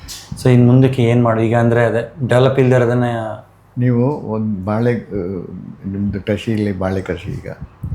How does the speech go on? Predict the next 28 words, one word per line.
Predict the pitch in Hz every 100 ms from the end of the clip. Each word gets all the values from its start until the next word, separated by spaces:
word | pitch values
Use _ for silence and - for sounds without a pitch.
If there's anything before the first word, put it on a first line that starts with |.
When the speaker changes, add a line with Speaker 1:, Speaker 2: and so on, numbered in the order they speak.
| - 110
Speaker 2:
ಯಾವ್ದು | 101
ಕೃಷಿ | 98 92 92
ಮಾಡ್ತಾ | 90 90 -
ಇದ್ದೀರಾ? | - - - - - _ _ _ - _ _ _ - - - - -
ಅಡಿಕೆನಾ, | 101 - 107 123
ಬಾಳೆಗೆನಾ? | 139 101 101 - 90 110
Speaker 1:
ಬಾಳೆ, | 131 110
ಬಾಳೆ. | 104 101 - - -
Speaker 2:
ಬಾಳೆ. | 95 113
Speaker 1:
ಬಾಳೆ | 120 131 143
ಒಂದು, | 131 117 113 110 107 104 101 101
ಆ, | 101 - - 104 101 - 110
ಏಲಕ್ಕಿ | 120 131 131
ಬಾಳೆ | 123 127 135
ಒಂದು | 131 117 113
ಮೂರು | 113 120
ಸಾವಿರ | 127 117 117 107 - - _ _
ಗಿಡ | 113 110
ಇದೆ. | 107 98
Speaker 2:
ಹ್ಮ್. | - - 87 90 - - - -
Speaker 1:
ಮತ್ತೆ | 113 - 131
ನೇಂದ್ರ | 117 131 127 120 117 113
ಒಂದು | 107 107 123 117 107
ಎರಡು | 107
ಸಾವಿರ | 98 104 104
ಗಿಡ | 98
ಇದೆ. | 98 95
Speaker 2:
ಹ್ಮ್. | - _ 131 120 120